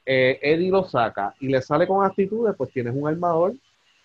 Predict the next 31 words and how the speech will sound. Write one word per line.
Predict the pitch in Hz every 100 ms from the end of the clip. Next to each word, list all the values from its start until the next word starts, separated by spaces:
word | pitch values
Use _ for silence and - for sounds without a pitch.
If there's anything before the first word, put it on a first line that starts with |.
| _ _ _ _ _
Porque, | 135 131
oye, | 151 208
te | 196
estoy | - - 151 156
haciendo | 160 - - 185 196
el | 190
favor | 196 180 196
que | 160
estás | - 151
jugando | 175 180 202
un | 180 160
año | 175 196
después, | 202 196 - 139 143 - _ _ _ _ _ _ _ _ _ _ _ _ _ _ _ _ _ _
te | 143 135
traigo, | 156 170 180 156 135 131
te | - 147
pongo | 160 180 208
a |
jugar | 214 214 208
en | 202
el | 208
Mundial | 208 208 208 220 226 226 - _ _ _ - -
y | 160
no, | 151 156 160
o | -
sea, | 143 120 110 - _ _ _ _ _ _
yo | 120 123
tengo | 113
que | 113
ganar | 110 120 117
aquí. | 123 131 135 214